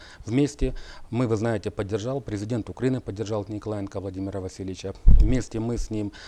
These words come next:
отрабатывали многие вопросы. Это мостовой переход, это сегодня тарифная политика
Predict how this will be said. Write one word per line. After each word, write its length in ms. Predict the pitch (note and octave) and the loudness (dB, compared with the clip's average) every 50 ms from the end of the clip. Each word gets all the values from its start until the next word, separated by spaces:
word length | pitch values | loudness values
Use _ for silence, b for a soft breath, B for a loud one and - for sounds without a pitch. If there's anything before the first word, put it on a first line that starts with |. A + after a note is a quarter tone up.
| B B B | B B B
отрабатывали 640 | B G#2 - G#2+ A2 G2+ A#2 A2+ - - G2+ G2+ | B -4 0 0 0 0 0 -2 -2 -2 -4 -2
многие 300 | G2+ G2+ A#2 A#2 G2 - | -2 -2 -2 -4 -4 -4
вопросы. 460 | G2 F#2+ F#2 - A#2 A#2+ A2+ - - G2 | -4 -4 -4 -4 -4 -6 -4 -4 -6 -6
Это 160 | - - A2 | -4 -4 -4
мостовой 420 | B2 A#2+ - - G#2+ F#2+ G#2+ A#2 | -2 -4 -4 -4 -4 -4 -4 -4
переход, 500 | - - G#2+ G2 F#2 - - G2+ F#2 - | -4 -4 -6 -6 -6 -8 -8 -8 -8 -6
это 140 | - E2+ G2+ | -8 -8 -8
сегодня 380 | - - B2 A#2+ A#2+ G#2+ G#2+ G#2 | -8 -6 -4 -2 -2 -2 -4 -4
тарифная 400 | - - A#2 B2 - - A#2 G2+ | -4 -4 -4 -4 -6 -6 -8 -8
политика 600 | - - G2+ A#2 A#2+ - - G#2 - - G2+ | -8 -6 -6 -6 -6 -6 -8 -10 -6 -6 -6